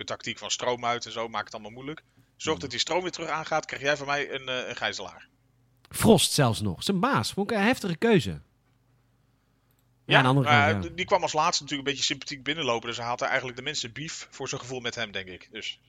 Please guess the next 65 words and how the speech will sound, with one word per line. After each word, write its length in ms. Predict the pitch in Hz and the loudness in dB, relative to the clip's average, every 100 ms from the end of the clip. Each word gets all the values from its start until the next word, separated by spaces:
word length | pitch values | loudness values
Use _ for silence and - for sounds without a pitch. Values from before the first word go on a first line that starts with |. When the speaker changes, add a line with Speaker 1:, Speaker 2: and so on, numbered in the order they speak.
| _ | _
Speaker 1:
dat 100 | - | -16
hij 100 | 117 | -2
dacht 120 | 113 104 | -2 0
van, 100 | 110 | -2
"Nou, 120 | 101 | -4
dan 100 | 92 | -4
mag 140 | 92 | -10
hij 80 | 104 | -10
ook 60 | 98 | -10
wel 80 | 95 | 0
gewoon 160 | 170 | 8
Speaker 2:
Nee, 100 | 196 | 8
Speaker 1:
weg." 80 | 147 | 8
Speaker 2:
ik, 220 | 202 - - | 4 0 0
als 220 | 214 214 | 0 2
ik 120 | 262 | 0
hem 260 | 202 233 240 | 4 4 4
had 180 | 226 - | 2 0
ge-, 180 | 185 | -4
als 160 | - 214 | -2 -2
ik 80 | 247 | 2
hem 200 | 226 247 | 4 4
was 120 | 240 | 4
geweest, 280 | - 214 208 | 4 4 4
had 80 | 190 | 4
ik, 180 | 180 175 | 4 6
eh, 300 | 170 160 151 - | 8 8 6 6
eh, 340 | 185 170 175 | 4 6 4
eh, 60 | 165 | 6
die 180 | 180 175 | 2 6
andere 300 | 196 190 170 | 8 8 6
swat 320 | - 190 196 | 4 2 2
guy, 260 | - 208 247 | 2 2 2
die 100 | 196 | 2
zwarte 260 | 190 220 226 | 2 2 0
swat 240 | 214 214 | 0 0
guy, 300 | - 196 240 | 2 4 4
die 160 | 208 180 | 4 6
heeft 220 | 165 185 | 6 6
niks 280 | 175 214 - | 6 6 6
te 100 | 180 | 6
maken 360 | 165 185 214 208 | 8 6 4 2
met 160 | 185 | 4
dit. 160 | 175 240 | 4 2
Kijk, 180 | 156 - | 0 0
Frost 280 | 285 311 | 2 4
is 80 | 226 | 6
zijn 180 | 160 160 | 6 6
baas. 500 | 262 226 90 - - - - - | 6 4 2 -2 -8 -14 -20 -20
Speaker 1:
Ja, 200 | - 156 | 4 6
die 80 | 175 | 6
zit 100 | 175 | 4
Speaker 2:
Ik 60 | 202 | 6
Speaker 1:
misschien, 240 | 262 175 | 6 6
ja, 140 | 156 165 | 4 6
die 80 | 170 | 8
had 100 | 190 | 6
hij 120 | 185 | 6
ook 120 | 185 | 2
nog 140 | 180 | 0
in 80 | 170 | -2
dat 120 | 160 | -2
hele 180 | 165 156 | 0 -4
complotje 440 | 147 143 160 - 127 | -4 -4 -4 -2 -4
kunnen 440 | 117 113 107 107 | 0 2 2 0